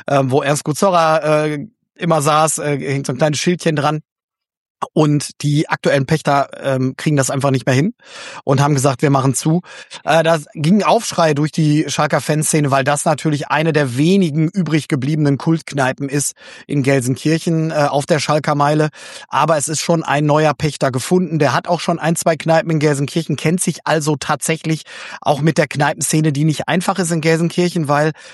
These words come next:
klar, Schalke bringt dir natürlich eine Menge, äh, ne, aber kostet natürlich auch eine Menge und Schalke spielt auch nicht jedes Wochenende und dadurch, dass natürlich auch eine Menge rund ums Stadion immer los ist, gehen natürlich viele auch eher erst zum Stadion als in der Kneipe. Aber wie gesagt, also das Bosch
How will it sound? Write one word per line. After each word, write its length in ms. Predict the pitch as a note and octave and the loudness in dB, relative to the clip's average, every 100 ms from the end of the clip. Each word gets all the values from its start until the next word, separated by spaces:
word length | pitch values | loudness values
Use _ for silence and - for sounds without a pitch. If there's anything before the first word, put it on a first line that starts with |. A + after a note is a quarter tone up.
| - | -10
klar, 280 | - D3+ E3 | 0 2 2
Schalke 520 | - D3+ E3+ F3+ F3 - - - _ _ - | 0 0 2 2 2 0 -20 -20 _ _ -12
bringt 320 | C3 C#3+ F#3+ | -2 2 4
dir 140 | G#3 F#3 | 4 2
natürlich 520 | F3 - G#3 G3+ E3+ D#3 | 2 2 2 2 -2 -2
eine 140 | F#3 | 2
Menge, 480 | F3 F#3+ A3 A3+ - | 2 2 2 2 0
äh, 320 | F3 F3 E3+ | 0 0 0
ne, 240 | E3 F3+ E3+ | 0 -2 0
aber 520 | D#3 D#3+ D#3+ D#3+ D3+ | 2 4 4 2 -2
kostet 320 | - F#3 - | -2 -2 0
natürlich 400 | D3+ C3+ D3+ C#3 | -4 -2 -2 0
auch 100 | C#3 | -2
eine 120 | C#3 C3+ | 0 0
Menge 300 | C#3 D#3+ D#3 | 0 0 -2
und 180 | C#3+ | -4
Schalke 240 | - D3+ D3+ | 0 -2 -2
spielt 240 | - D3 | -8 -4
auch 60 | D3 | -4
nicht 120 | C#3+ | 0
jedes 220 | C#3+ B2+ | -2 0
Wochenende 500 | D3+ F3 D#3+ D#3+ D#3 | 0 0 0 2 0
und 220 | C#3 C3 - - - - - | 0 -2 -4 -20 -20 -18 -2
dadurch, 260 | D3+ D#3 | 0 2
dass 200 | F3 C#3+ | 0 0
natürlich 340 | D#3 - E3 D#3 | 0 0 2 2
auch 60 | |
eine 100 | D3 | 2
Menge 480 | D3 D#3 E3+ D#3+ D#3+ | 0 2 2 2 2
rund 240 | C#3 E3+ | 0 0
ums 140 | E3+ C#3 | 0 0
Stadion 400 | D#3+ D#3+ F3 F3 | 2 2 2 2
immer 160 | E3+ | 2
los 260 | D#3+ E3 F#3 | 2 0 -2
ist, 220 | F3 - - - - - _ | -2 -4 -8 -20 -20 -20 _
gehen 160 | D#3 D#3+ | 0 2
natürlich 320 | D3+ D#3+ - | 2 0 0
viele 200 | F3+ E3 | 0 0
auch 120 | D3+ | 0
eher 180 | E3 D#3 | 0 2
erst 200 | D3+ - | 2 -2
zum 100 | D3 | -4
Stadion 400 | - E3 D3+ C3 | 0 2 2 0
als 200 | C3 - | -2 -4
in 60 | |
der 100 | C3+ | -4
Kneipe. 380 | - C#3 C3 - | -4 -2 0 0
Aber 220 | C#3+ D#3+ | 0 0
wie 80 | D#3+ | 2
gesagt, 360 | D#3+ C#3+ C3 - | 2 0 -2 -2
also 200 | D#3+ D#3 | -2 2
das 180 | D3 - | 0 2
Bosch 360 | D#3+ F3+ - | 2 2 -4